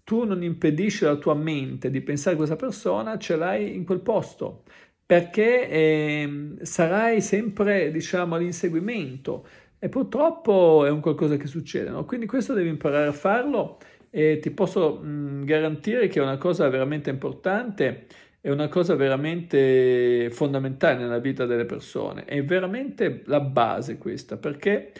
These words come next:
se non, eh, riesci a fare questo, non, eh, riesci a ottenere nessun risultato. E la terza cosa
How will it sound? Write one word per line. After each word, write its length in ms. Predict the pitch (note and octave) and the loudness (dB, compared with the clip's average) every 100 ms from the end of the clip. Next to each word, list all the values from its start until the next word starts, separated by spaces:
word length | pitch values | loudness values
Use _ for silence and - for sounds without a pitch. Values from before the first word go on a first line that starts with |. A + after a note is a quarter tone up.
| - - | -20 -20
se 220 | - - D#3+ | -10 0 2
non, 380 | F3+ F#3 E3+ | 4 2 2
eh, 420 | E3 D3+ D3 C#3+ C#3 | 0 0 2 2 4
riesci 240 | F3+ F3 | 2 2
a 40 | |
fare 220 | D#3+ G#3 G3+ | 0 0 0
questo, 640 | F#3 G3+ G3+ - G#3+ G#3 | 4 4 4 0 0 0
non, 400 | C#3+ D3+ E3+ D#3+ | 0 -4 -4 -4
eh, 520 | D#3 C#3 C3+ C3 C3 | -2 -2 -2 -2 0
riesci 300 | C3+ E3+ E3+ | 2 0 0
a 20 | |
ottenere 640 | C3+ C3+ D#3+ C#3 D3+ C#3+ C#3 | -2 0 0 0 0 0 0
nessun 340 | C3 C3 B2+ | -2 -6 -6
risultato. 720 | B2+ C3 - - E2+ - E3+ - - - _ | -6 -6 -10 -8 -8 -8 -14 -16 -20 -20 _
E 120 | - E3+ | -2 2
la 160 | F3 | 2
terza 520 | E3+ B3 B3+ B3 A3+ G3 | 4 4 4 2 -2 -2
cosa 720 | A#3 A3+ B3 A3 B3 A#3+ | 2 4 4 2 0 -2